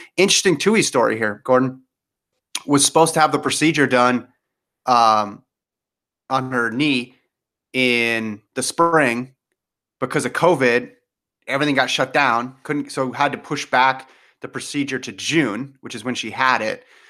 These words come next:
So if there was fall cross, she wouldn't have been ready in time. Obviously, it cut into her buildup tremendously, but was able to get back and running, and we saw her in the D M R and then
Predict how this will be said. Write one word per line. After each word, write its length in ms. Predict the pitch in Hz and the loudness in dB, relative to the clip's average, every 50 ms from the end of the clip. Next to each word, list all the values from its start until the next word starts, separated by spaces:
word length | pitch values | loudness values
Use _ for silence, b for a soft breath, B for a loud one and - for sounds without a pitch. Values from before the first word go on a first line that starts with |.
| b b b | b b b
So 140 | - - 147 | -2 0 0
if 80 | 175 - | 0 2
there 100 | 160 170 | 2 2
was 140 | 185 175 - | 2 0 -2
fall 320 | - - 147 139 143 151 | -2 2 4 4 4 4
cross, 640 | 147 - - 113 113 120 135 170 180 - - - - | 2 0 -6 -4 -2 0 0 -2 -2 -6 -14 -18 -16
she 180 | - - - 156 | -14 -10 -8 -6
wouldn't 200 | 139 143 147 139 | -4 -4 -2 -4
have 80 | 131 117 | -4 -6
been 160 | 123 113 110 | -6 -8 -4
ready 460 | 113 120 127 117 113 110 107 107 _ _ _ _ _ _ _ - | -2 -2 -2 -2 -4 -10 -14 -16 _ _ _ _ _ _ _ -12
in 140 | 127 120 117 | -12 -10 -8
time. 440 | - 127 107 95 90 95 - - _ _ _ _ _ _ _ _ _ _ _ _ - | -6 -6 -6 -6 -8 -10 -12 -16 _ _ _ _ _ _ _ _ _ _ _ _ 0
Obviously, 460 | 127 135 131 135 127 131 135 131 120 | 2 2 2 2 -2 -4 -4 -4 -4
it 240 | 113 - - _ _ _ _ _ _ _ _ | -4 -6 -10 _ _ _ _ _ _ _ _
cut 220 | - - 151 143 139 | -4 0 0 0 0
into 200 | 135 127 135 127 | 0 -4 -6 -8
her 100 | 113 101 | -8 -6
buildup 380 | 107 127 123 123 117 107 - - | -4 -4 -4 -2 -2 -4 -6 -6
tremendously, 680 | - - 113 120 131 143 135 - - - 92 101 - b b b b b b - | -12 -8 -4 -2 -2 0 -2 -4 -4 -6 -10 -10 -10 b b b b b b -8
but 100 | 107 101 | -6 -6
was 140 | 127 110 | -4 -2
able 200 | 127 127 123 127 | -2 0 0 0
to 60 | 120 120 | -2 0
get 160 | 120 113 - | -2 -2 0
back 240 | 123 117 117 117 - | 0 0 0 0 -2
and 140 | 123 113 | -6 -4
running, 320 | 117 117 120 120 117 113 110 | -2 -2 -2 -2 -4 -6 -8
and 80 | 107 | -8
we 80 | 104 107 | -10 -8
saw 220 | - - 117 113 113 | -4 -2 -2 -2 -2
her 120 | 113 107 | -2 -6
in 120 | 107 107 101 | -6 -8 -10
the 80 | 107 | -12
D 160 | 107 107 107 | -10 -10 -10
M 120 | 101 110 123 | -8 -2 0
R 240 | 123 131 131 131 - | 2 4 4 4 2
and 140 | 110 117 | 0 -2
then 240 | 107 107 107 107 107 | -6 -8 -8 -10 -12